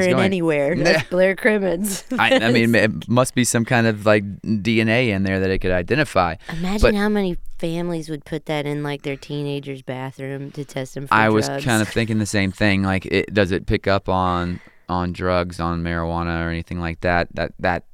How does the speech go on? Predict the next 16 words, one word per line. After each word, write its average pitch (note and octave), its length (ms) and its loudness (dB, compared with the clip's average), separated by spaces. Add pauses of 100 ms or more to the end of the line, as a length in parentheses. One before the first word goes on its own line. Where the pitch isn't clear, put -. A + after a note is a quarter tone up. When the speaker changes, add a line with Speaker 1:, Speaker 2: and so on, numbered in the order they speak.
(120)
Speaker 1:
Might D3 100 -14
be - 80 -10
something F2 280 0
you D#2 80 -4
Speaker 2:
um, C2+ 40 -8
Speaker 1:
can C#3 100 -6
opt C#3 260 -10
in D3 200 -10
for. C#3+ 440 -10
Speaker 2:
m-, A#2+ 220 -2
yes, B2+ 440 4
I G#2 100 2
don't A#2 200 2
know A#2 180 0
how G#2+ 200 -2
customizable A#2 1080 -2